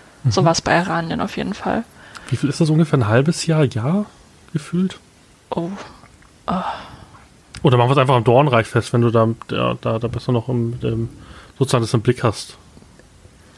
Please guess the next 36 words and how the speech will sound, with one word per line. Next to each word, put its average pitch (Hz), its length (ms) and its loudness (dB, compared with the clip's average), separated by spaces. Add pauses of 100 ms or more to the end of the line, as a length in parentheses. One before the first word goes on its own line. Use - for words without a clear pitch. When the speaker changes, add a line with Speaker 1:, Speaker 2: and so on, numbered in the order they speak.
(720)
Speaker 2:
Mm. 202 680 2 (3750)
Also 196 180 2
ein 214 120 4
paar - 200 -2
Monate 196 460 0
auf - 160 -8
jeden 175 200 -6
Fall. 185 520 -8 (120)
Also 202 300 -2
die 190 200 -4
Outline 240 480 2
wird 208 120 -4 (220)
durchaus 214 320 -2
mit 208 120 -4
den - 80 -10
Autoren 196 400 -2
auch - 120 -4
zusammen 185 480 0
entwickelt, 190 580 -4
weil 170 180 0
die 185 120 -12
sollen 180 240 -2
ja - 40 0
auch 180 60 -6
Dinge 180 220 -6
schreiben, 170 480 0
auf - 80 -12
die 190 100 -2
sie 175 100 -4
Lust 202 300 -2
haben, 165 220 2
auf - 80 -12
die 190 80 -6
sie 170 100 -6
vorbereitet - 680 -4
waren. 170 260 -4